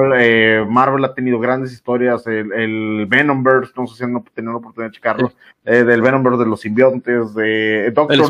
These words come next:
Speaker 2: Spider-Verse
Speaker 1: es
Speaker 2: también.
Speaker 1: el Spider-Verse que se re-, reventó hace poquito taquilla con la película que tuvo de Welcome to the Spider-Verse, que es, que fueron, es, es
Speaker 2: Ujú.
Speaker 1: algo ya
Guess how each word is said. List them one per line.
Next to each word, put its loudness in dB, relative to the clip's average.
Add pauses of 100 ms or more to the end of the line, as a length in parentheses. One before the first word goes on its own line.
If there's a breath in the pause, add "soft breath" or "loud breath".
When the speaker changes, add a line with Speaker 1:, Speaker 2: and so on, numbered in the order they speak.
Speaker 2:
Spider-Verse 2
Speaker 1:
es -20
Speaker 2:
también. -10 (260)
Speaker 1:
el 0
Spider-Verse 2
que -4
se 0
re-, -6
reventó 0
hace -2
poquito -16
taquilla -8
con -6
la -4
película -4
que -20
tuvo 0
de 4
Welcome -2
to -8
the -14
Spider-Verse, -4
que -8
es, -14
que -18
fueron, -2 (300 soft breath)
es, 2
es 2
Speaker 2:
Ujú. 4
Speaker 1:
algo 4
ya 8